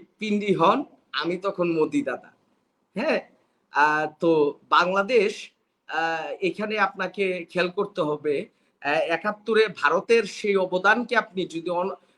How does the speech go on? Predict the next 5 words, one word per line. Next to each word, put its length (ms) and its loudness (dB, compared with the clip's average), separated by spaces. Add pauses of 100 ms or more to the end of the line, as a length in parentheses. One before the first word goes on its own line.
(100)
আহ, 240 0
ছোট 260 2
করে 320 4
দেখেন, 760 0 (520)
তাহলে 600 2